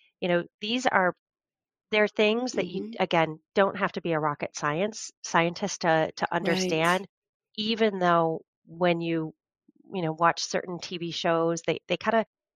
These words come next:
Speaker 1: make it look like that way. And,
Speaker 2: Mm-hmm.
Speaker 1: um, I just wanna say, as women, we've got this. And in fact, women
Speaker 2: Right.
Speaker 1: are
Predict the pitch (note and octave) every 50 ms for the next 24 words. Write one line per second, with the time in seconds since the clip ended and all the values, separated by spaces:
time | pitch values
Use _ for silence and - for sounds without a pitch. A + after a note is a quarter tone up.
0 | _ _ - F#3+ F#3 F3 A3 - - _ G#3+ B3 C4+ - - A3 F#3 - - D#3+
1 | C3 - - - - E3 C#3+ C#3 C3+ - F2 - - - - F3 D#3+ D#3+ D#3 D#3
2 | D#3 D#3 D3+ D#3 F3+ E3+ F#3 F#3+ - - D#3 D#3 D#3 D#3 D#3 D#3+ - - E3+ -
3 | F3 - - F#3 F3+ F3 - - F#3 F3 E3+ - E3 - F3 F3 F3 G3+ A3 A#3+
4 | A#3+ A3 _ _ _ _ _ _ _ - A3 A3+ - - E3+ F#3 G#3 - - -
5 | - - - - - F#3 F3 E3 D#3+ - F3+ E3 E3+ F#3 F3+ F#3 E3 F3 G3 F#3+
6 | F#3+ F3